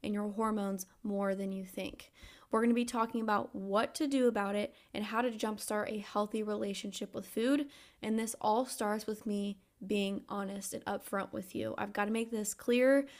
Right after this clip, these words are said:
I am not gonna put some icing on the cake. I am going to give this out to you flat,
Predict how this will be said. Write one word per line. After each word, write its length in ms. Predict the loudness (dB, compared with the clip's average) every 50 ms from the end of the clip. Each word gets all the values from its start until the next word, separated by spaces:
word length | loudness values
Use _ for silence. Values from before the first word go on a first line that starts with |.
| -12 -4 -2
I 180 | 0 2 2 0 -2 -2
am 320 | -4 -2 -2 -2 -2 -2 -2
not 180 | -2 -4 -4
gonna 460 | -4 -4 -4 -2 -2 -4 -4 -6 -8 -10 _ _ 2
put 160 | 4 4 6
some 120 | 6 4 4
icing 320 | 4 4 4 4 2 0
on 100 | 0 0
the 60 | 0 -2
cake. 380 | 0 4 6 6 6 6 4 2
I 140 | 2 2
am 140 | 4 2 2
going 160 | 0 -2 -2
to 80 | -2 -2
give 160 | -2 0 0
this 280 | 0 0 -2 -2 -6 -10 _ _ _ _ _ 0
out 340 | 2 4 4 2 0 -4 -6
to 140 | -6 -4
you 240 | -2 -2 0 -2 -2
flat, 600 | -4 -4 -2 0 2 4 4 4 2 0 -4 -8